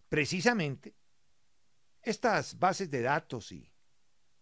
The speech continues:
estas plataformas que califican y tal, y que dan información sobre los torneos del mundo, sacaron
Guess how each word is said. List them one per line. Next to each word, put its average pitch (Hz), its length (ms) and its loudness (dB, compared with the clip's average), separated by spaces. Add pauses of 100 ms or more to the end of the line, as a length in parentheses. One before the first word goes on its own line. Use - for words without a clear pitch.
(200)
estas - 260 -4
plataformas 135 960 -2 (1300)
que 123 140 -8
califican 120 800 -4
y 98 100 -8
tal, 135 300 -6 (680)
y 131 100 -12
que 127 120 0
dan 120 120 0
información 127 560 -4
sobre 139 200 -4
los 101 160 -8
torneos 113 280 -6
del 98 140 -8
mundo, 90 300 -12 (260)
sacaron 156 560 -2